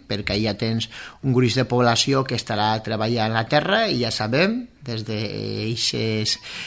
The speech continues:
eh, èpoques tan antigues, pues, evidentment se tenien que recaudar, se cobraven impostos, això eren també ganàncies per a les arques del regne,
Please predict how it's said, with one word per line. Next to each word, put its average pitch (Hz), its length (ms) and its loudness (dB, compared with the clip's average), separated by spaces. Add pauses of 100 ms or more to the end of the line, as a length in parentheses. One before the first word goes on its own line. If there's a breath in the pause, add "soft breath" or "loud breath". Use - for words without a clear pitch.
(140)
eh, 113 320 0 (240 loud breath)
èpoques 120 720 0
tan 131 240 4
antigues, 120 480 2 (240 loud breath)
pues, 117 160 -6
evidentment 120 400 0
se 117 160 -4
tenien 117 300 2
que 110 800 0 (300 loud breath)
recaudar, 139 720 6
se 151 160 0
cobraven 117 400 2
impostos, 165 540 2
això 123 240 -2
eren 120 160 -2
també 110 240 -2
ganàncies 110 480 -2
per 113 160 -4
a 110 160 0
les 110 160 -2
arques 117 460 0 (340 loud breath)
del 120 240 0
regne, 220 380 6